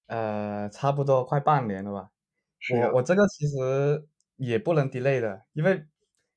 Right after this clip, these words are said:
Speaker 1: 再做下去我没钱了。<laughs> 这是个很，很现实的问题，就是我得控-，我确实得控时间的，就得控一下我的现金储备，就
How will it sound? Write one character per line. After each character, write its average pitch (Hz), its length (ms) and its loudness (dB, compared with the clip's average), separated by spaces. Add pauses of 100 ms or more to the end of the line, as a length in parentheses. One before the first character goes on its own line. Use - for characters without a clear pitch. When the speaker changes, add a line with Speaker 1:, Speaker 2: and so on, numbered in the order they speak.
(200)
Speaker 1:
再 202 120 6
做 190 160 4
下 190 140 10
去 185 100 2
我 151 60 6
没 117 160 -2
钱 110 320 0
了。 117 180 -6 (140)
<laughs> - 160 -20
这 - 180 2
是 - 1400 0
个 247 60 8
很， 147 300 4
很 151 160 2
现 190 280 2
实 175 180 -4
的 165 80 4
问 175 160 4
题， 127 260 -2 (320)
就 208 80 -4
是 226 80 6
我 175 140 8
得 135 560 2
控-， 175 220 0 (180)
我 131 100 -4
确 185 160 2
实 156 140 2
得 147 100 4
控 151 160 0
时 127 160 -4
间 117 220 -6
的， 107 160 -10 (180)
就 165 120 0 (480)
得 127 120 4
控 156 320 0
一 160 120 0
下 151 180 4
我 123 140 0
的 110 340 -2
现 151 180 0
金 135 140 -4
储 120 160 -10
备， 113 300 -6 (440)
就 165 200 4